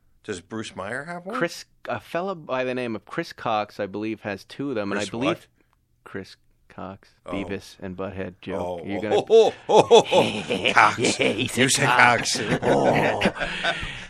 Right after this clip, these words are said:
Speaker 2: my staying power spike, my cock.
Speaker 1: <laughs> Mister Chuck It Off.
Speaker 2: I believe that's his name. But, uh, I'm pretty sure both those cars are in Santa Monica, right near the airport.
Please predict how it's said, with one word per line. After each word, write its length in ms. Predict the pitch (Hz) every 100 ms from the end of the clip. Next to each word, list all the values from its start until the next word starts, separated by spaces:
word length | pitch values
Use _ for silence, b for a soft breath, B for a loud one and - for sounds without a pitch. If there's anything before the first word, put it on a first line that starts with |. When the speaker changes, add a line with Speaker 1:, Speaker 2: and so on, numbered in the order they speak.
| -
Speaker 2:
my 180 | 123 110
staying 440 | - - 123 107
power 380 | - 107 92 -
spike, 480 | - - 180 185 196
my 220 | 185 196
cock. 840 | - - 214 214 - 190 - 190 117 -
Speaker 1:
<laughs> 100 | -
Mister 240 | 107 113
Chuck 340 | 101 107 101 104
It 100 | 87
Off. 280 | 85 76
Speaker 2:
I 100 | 123
believe 560 | 147 131 139 170 233 175
that's 280 | 156 143 -
his 180 | 127 117
name. 360 | 120 92 95 - _ -
But, 340 | 104 123 - -
uh, 120 | 123 -
I'm 120 | 120
pretty 280 | - - 247
sure 200 | - 117
both 320 | - 117 143
those 200 | - 139 -
cars 600 | - 104 101 101 - -
are 240 | - 98 98
in 180 | 101 98
Santa 240 | - 101
Monica, 360 | 98 127 117 98
right 200 | 101 98
near 180 | 98 101
the 140 | 98
airport. 240 | 120 139